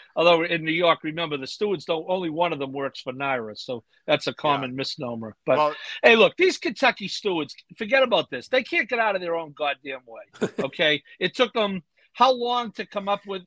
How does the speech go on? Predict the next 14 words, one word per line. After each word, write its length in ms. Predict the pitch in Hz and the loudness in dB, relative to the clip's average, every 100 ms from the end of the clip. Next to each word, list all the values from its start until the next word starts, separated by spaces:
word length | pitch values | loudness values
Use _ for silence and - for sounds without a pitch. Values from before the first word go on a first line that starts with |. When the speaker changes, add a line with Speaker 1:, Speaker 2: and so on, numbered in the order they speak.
| 180 | -12
Speaker 1:
you 100 | 208 202 | -6 -4
know, 80 | 160 | -4
between 440 | 156 - 220 196 | -8 -6 -6 -4
the, 180 | 175 156 | -6 -6
the 100 | 156 | -6
maximum 460 | 170 214 214 226 190 | -2 -2 -2 -6 -8
security 680 | - 165 202 190 190 185 | -10 -8 -4 -2 -2 -4
and 100 | 160 | -4
the 60 | 147 | -6
appeals 400 | - 214 208 175 | -6 0 0 0
and 80 | 185 | -2
all 140 | 170 | -2
that, 320 | 160 165 160 | 0 2 4
and 180 | 147 127 | 2 -4